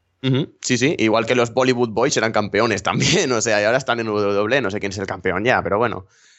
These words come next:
Pero el caso es que, vamos, Global Force Wrestling está muertísima, no hay forma de sacarla de ese pozo, y si no se pone muy en serio con, con su empresa, la verdad es que esto va a acabar mal, no, lo siguiente.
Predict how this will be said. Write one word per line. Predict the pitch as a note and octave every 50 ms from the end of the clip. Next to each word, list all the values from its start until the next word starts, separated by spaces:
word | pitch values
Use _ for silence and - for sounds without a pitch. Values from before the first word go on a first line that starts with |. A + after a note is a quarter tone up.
| _ _ _ _
Pero | - A#2+ A#2+
el | B2 A#2+
caso | C3 C3 C3 - E3 D3+
es | C#3+ C#3 C3+ -
que, | - C#3+ C3+ B2+
vamos, | A2+ A2 A2+ G#2+ G2 F#2+ F#2 F2+
Global | G2 A2 A2 A#2 A2+
Force | - A2+ A2 A2
Wrestling | A2 A2 G#2+ A2+ G#2+
está | G#2 G2 - G#2 G#2
muertísima, | A2 G#2+ A2 G#2 G2 G#2 - F#2+ F#2 - G#2 G#2+ A2 A2+ A#2 A#2+ A2
no | G2+ F#2+
hay | F#2+ G#2
forma | F#2+ - A#2 A#2 A2+ G#2+ G#2+
de | G#2
sacarla | - G2+ G2 G2+ G2+ G#2 G#2
de | G#2
ese | G#2+ - G2 F2
pozo, | - F2 F#2+ - A2+ A#2
y | A#2+ A2
si | - - G2
no | G2
se | G#2 B2 A#2
pone | - C3 E3+ D3 C3 B2 A2+ A2 G#2+ G#2+ G2+ G2 G2+
muy | A2 B2+ D3 D#3+ D#3
en | B2 A2+
serio | G#2 - B2+ A2+ G#2+ G#2+ G#2
con, | - A2+ G#2 G#2 G2+ F#2+ F#2
con | - G#2+ A2
su | - A#2
empresa, | G#2+ G#2 G#2 - F#2+ G#2 - A#2+ A2 A2+ A#2+ G#2+ G#2+
la | G2
verdad | F#2 F2+ F2 F#2
es | -
que | - F2
esto | - - F#2+
va | F2+
a | F#2
acabar | - F2+ F2 E2+ F2 G2 G#2+ F2+ -
mal, | - A#2+ G2+ G2 F#2 F#2+ G#2+ G#2 -
no, | - G#2 G#2 G#2 G#2 G#2 -
lo | - F#2
siguiente. | F2+ - G#2 F#2+ G2+ G2+ F#2 G#2 - - - -